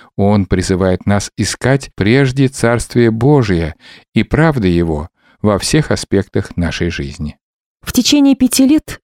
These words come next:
Speaker 2: Ван де Вентер пребывал в сомнениях, отзываться ему на призыв Христа посвятить ему свою жизнь без остатка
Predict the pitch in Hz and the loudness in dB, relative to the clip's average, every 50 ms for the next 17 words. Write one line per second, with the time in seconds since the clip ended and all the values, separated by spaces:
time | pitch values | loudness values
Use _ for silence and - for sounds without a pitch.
0 | _ - 190 190 233 254 262 240 220 - - - 185 185 214 208 170 160 240 285 | _ -4 0 0 2 2 4 2 2 0 -2 -6 -2 0 2 2 4 4 4 4
1 | 285 262 - - 151 - - _ - - _ - 226 247 208 269 233 302 311 311 | 2 2 0 0 -4 -4 -6 _ -20 -20 _ 0 2 2 4 4 4 4 2 2
2 | - - 294 294 277 247 233 247 240 190 165 156 160 - - 180 170 160 175 233 | 0 0 2 2 4 4 4 4 4 4 4 2 0 0 -2 -6 -2 2 2 4
3 | 208 226 226 - - - 208 185 196 208 196 196 185 180 - 196 208 180 160 180 | 4 4 2 2 0 0 2 4 4 4 4 4 4 4 4 2 2 2 2 0
4 | - - - 160 156 - - - 262 277 - - 196 - - 208 226 - 214 190 | -2 0 -2 -2 -2 -2 -2 -2 -2 -2 0 0 -2 0 2 0 2 2 2 0
5 | - - - 185 185 175 - - 190 185 185 196 180 190 202 165 143 175 170 160 | 0 2 2 2 2 2 2 2 2 4 4 4 4 4 2 4 4 2 2 2
6 | 185 220 - - - 190 165 - - _ - - | 2 0 -2 0 0 0 0 0 -4 _ -10 -10